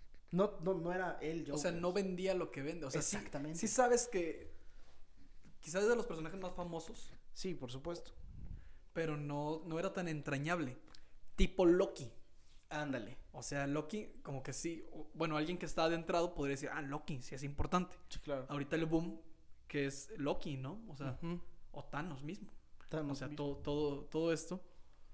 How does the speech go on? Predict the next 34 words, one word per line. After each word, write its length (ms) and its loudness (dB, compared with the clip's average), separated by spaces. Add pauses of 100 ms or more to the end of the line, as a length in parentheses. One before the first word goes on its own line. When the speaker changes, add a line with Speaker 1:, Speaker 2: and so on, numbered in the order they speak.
(160)
Speaker 2:
Porque 220 6
son 160 0
villanos 360 2
entrañables. 800 -2
Speaker 1:
Ujú. 260 0 (540)
Speaker 2:
Entonces, 880 -4
o 100 0
los 160 0
personajes 420 -6
buenos 300 -4
también. 280 0 (840)
Y 160 0
se 200 0
puso 300 0
a 40 4
la 160 4
par 380 2 (100)
de, 580 -2 (140)
de 140 0
Batman, 440 0
de 80 -4
la 100 -2
popularidad 400 4
de 60 -2
Batman. 240 -6 (880)
Y 160 -14 (180)
sí, 160 -2
con 160 2
una 320 2 (600)
soberbia, 600 4 (500)
Speaker 1:
Sí. 200 -4
Speaker 2:
eh, 460 0 (160)
actuación 720 0
de 260 0